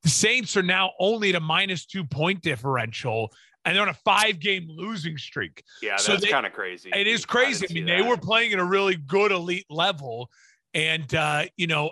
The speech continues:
Speaker 1: I think this makes the case for Jameis to have a job next year.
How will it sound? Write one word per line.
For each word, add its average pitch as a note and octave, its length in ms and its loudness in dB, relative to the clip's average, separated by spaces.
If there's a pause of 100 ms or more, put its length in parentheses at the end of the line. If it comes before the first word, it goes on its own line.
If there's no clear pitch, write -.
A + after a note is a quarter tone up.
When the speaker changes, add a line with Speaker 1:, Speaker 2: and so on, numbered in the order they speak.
Speaker 1:
I G3+ 120 2
think C4 220 -8
this B3+ 200 -4
makes G#3 320 -2
the G3 80 -6
case F3+ 460 -4
for - 160 -12
Jameis E3 640 -2
to E3 100 -2
have D#3 320 0
a E3 60 -2
job B2 460 -4
next F3 360 -4
year. F#3+ 300 0